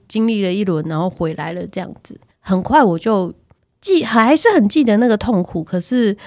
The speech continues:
好像没有所谓的，我觉得是因为 <clears throat> 就过了。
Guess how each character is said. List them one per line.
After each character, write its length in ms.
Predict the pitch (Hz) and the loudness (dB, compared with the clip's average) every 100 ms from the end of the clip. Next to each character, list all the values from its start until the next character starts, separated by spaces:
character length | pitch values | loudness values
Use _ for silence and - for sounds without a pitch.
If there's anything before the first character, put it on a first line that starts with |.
| - - | -20 -20
好 200 | - 180 | -6 -4
像 160 | 175 269 | -2 2
没 140 | 240 | 2
有 160 | 202 208 | 2 0
所 280 | - 160 170 | -2 -6 -2
谓 200 | 202 180 | -2 -2
的， 320 | 180 135 101 165 - _ _ _ _ - | -6 -8 -8 -12 -16 _ _ _ _ 0
我 140 | 214 | 2
觉 80 | 269 | 4
得 80 | 277 | 4
是 100 | 330 | 6
因 120 | 330 | 6
为 200 | 311 - _ - | 4 0 _ 2
<clears throat> 200 | 226 - | 2 4
就 160 | 302 | 4
过 300 | 233 285 220 | 4 6 6
了。 180 | 165 - | 4 -6